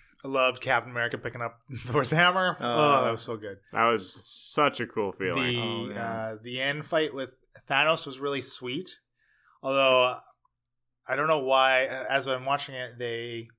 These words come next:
Speaker 1: you know, they started that fight, and then we saw five seconds of it, and then they cut away from it, and then we go back to it. I'm like, "Oh, why? Ah, that seems a weird choice."
Speaker 3: Mm-hmm.
Speaker 1: Um, I really wish we had just seen that whole fight.
Speaker 3: Yeah.
Speaker 2: Yeah.
Speaker 1: Uh, but it was a cool fight,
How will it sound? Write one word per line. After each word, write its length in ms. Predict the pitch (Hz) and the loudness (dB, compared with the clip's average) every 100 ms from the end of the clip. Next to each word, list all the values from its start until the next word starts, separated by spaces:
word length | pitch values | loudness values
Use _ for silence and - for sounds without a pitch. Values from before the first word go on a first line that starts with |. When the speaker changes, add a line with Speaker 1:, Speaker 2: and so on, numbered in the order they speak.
| - | -18
Speaker 1:
you 100 | 139 | -8
know, 340 | 127 117 110 - | -4 -4 -8 -8
they 140 | 117 | -6
started 420 | 110 - 139 127 | -4 2 2 2
that 220 | 110 107 - | -4 -8 -10
fight, 240 | 113 117 _ _ _ _ _ | -12 -12 _ _ _ _ _
and 120 | 131 127 | -10 -2
then 460 | 120 117 117 113 - | -2 -2 -4 -14 -14
we 120 | 131 | -10
saw 380 | 117 127 117 113 113 - | -6 0 0 0 -4 -2
five 180 | 123 117 | -2 0
seconds 300 | 131 113 107 | -2 -2 -6
of 100 | 110 | -8
it, 80 | 113 | -10
and 100 | 113 | -12
then 60 | |
they 60 | 110 | -8
cut 140 | 120 | -4
away 120 | 113 113 | -2 -4
from 140 | 107 | -8
it, 60 | 95 _ | -20 _
and 120 | 123 120 | -12 -6
then 200 | 120 117 | -4 -4
we 60 | 120 | -4
go 80 | |
back 200 | 113 117 | 2 2
to 80 | - | 0
it. 80 | 107 | -10
I'm 60 | 123 | -10
like, 140 | 120 | -10
"Oh, 80 | - - | -14 -16
why? 240 | - - - | -16 -16 -12
Ah, 280 | 107 - 127 | -10 -8 -8
that 160 | 131 | -10
seems 320 | - 143 127 120 | -10 -12 -14 -14
a 60 | 127 | -14
weird 240 | 123 113 | -12 -12
choice." 240 | 113 104 107 | -12 -12 -6
Speaker 3:
Mm-hmm. 320 | 113 104 98 - _ - | -4 -4 -6 -10 _ -18
Speaker 1:
Um, 440 | 117 117 113 113 113 - | -12 -10 -10 -12 -16 -10
I 60 | |
really 260 | 131 135 139 | -6 -2 -2
wish 220 | 127 120 | -4 -6
we 80 | 123 | -8
had 100 | 117 | -8
just 240 | 117 - | -8 -10
seen 320 | - 120 110 113 _ _ | -10 -12 -14 -18 _ _
that 120 | 104 | -20
whole 220 | - 101 - | -16 -18 -16
fight. 120 | 98 _ - | -20 _ -4
Speaker 3:
Yeah. 200 | 110 71 - | -2 -2 -8
Speaker 2:
Yeah. 260 | 95 95 - | -12 -12 -10
Speaker 1:
Uh, 420 | 117 104 101 95 92 _ _ _ _ | -10 -10 -12 -16 -18 _ _ _ _
but 340 | 127 113 104 - _ | -4 -2 -4 -10 _
it 60 | 127 | -6
was 140 | 127 | -6
a 40 | 127 | -6
cool 240 | 165 156 | -2 -2
fight, 340 | 151 139 131 | 0 0 0